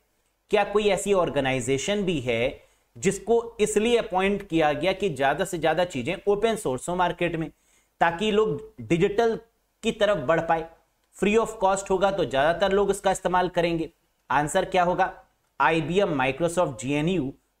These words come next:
Oracle या Sony? सनी लियोनी नहीं,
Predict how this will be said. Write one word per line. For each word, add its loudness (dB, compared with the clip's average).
Oracle 2
या 2
Sony? -2
सनी 2
लियोनी 2
नहीं, 0